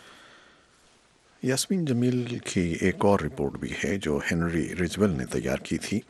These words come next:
اور اسے پیش کر رہی ہیں یاسمین۔ برطانیہ اس ہفتے دھماکہ خیز سیاسی مہا زارائیوں کے ایک سلسلے کی طرف بڑھ رہا ہے،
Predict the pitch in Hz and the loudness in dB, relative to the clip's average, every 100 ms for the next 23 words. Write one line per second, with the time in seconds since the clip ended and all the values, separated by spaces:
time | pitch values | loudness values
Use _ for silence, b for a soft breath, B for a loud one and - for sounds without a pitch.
0 | - _ - - - - - - - - | -16 _ -4 -2 0 -4 -12 -8 -4 -4
1 | 55 - B B B - 95 80 - 73 | -4 -8 B B B 0 4 4 4 2
2 | 71 85 71 65 71 - - 120 - 95 | 2 2 0 -2 -2 0 2 2 4 4
3 | 107 143 156 156 139 123 - 101 101 101 | 6 6 6 4 4 2 2 2 2 2
4 | - - 107 101 - 85 - 85 78 80 | 0 2 2 4 4 2 2 0 0 0
5 | 73 76 73 71 82 76 67 - 71 - | 0 0 0 0 0 0 -2 -2 -2 -2
6 | 85 - - - - - 67 80 80 | -2 -4 -4 -6 -6 -4 -2 -2 0